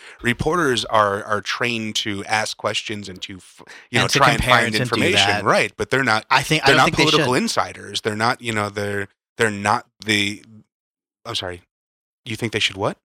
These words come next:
Speaker 2: I don't think they should. No, no, keep going. It's okay.
Speaker 1: I was,
Speaker 2: They're not
Speaker 1: I lost
Speaker 2: political insiders.
Speaker 1: Yeah.
Speaker 2: They're, they're, well, no, you're right. They're not trained to sort of break down in the way that's, i-,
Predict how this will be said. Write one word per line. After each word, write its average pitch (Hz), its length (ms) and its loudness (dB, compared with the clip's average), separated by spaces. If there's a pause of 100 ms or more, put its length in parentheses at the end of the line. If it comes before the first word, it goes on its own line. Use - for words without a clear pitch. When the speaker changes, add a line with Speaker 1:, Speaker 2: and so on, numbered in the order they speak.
(120)
Speaker 2:
I 156 80 2
don't 160 240 0
think 139 100 -4
they 110 80 -2
should. - 200 0
No, 220 60 4
no, 247 120 2
keep 190 180 -8
going. 127 220 -2
It's 127 160 -8
okay. 135 100 -4
Speaker 1:
I 95 280 2
was, 87 280 -8
Speaker 2:
They're 156 100 4
not 170 80 4
Speaker 1:
I 185 40 4
lost 180 80 -2
Speaker 2:
political 165 260 0
insiders. 110 460 -2
Speaker 1:
Yeah. 98 120 4
Speaker 2:
They're, 87 140 0
they're, 110 300 -4
well, 254 160 0
no, 381 120 2
you're 381 180 2
right. 370 180 2
They're 185 100 0
not 202 140 0
trained 180 360 0
to 165 100 -4
sort 151 180 0
of 131 140 -4
break 151 240 0
down 143 260 0
in 127 80 -4
the 127 80 0
way 120 180 0
that's, 120 340 -6
i-, 147 140 0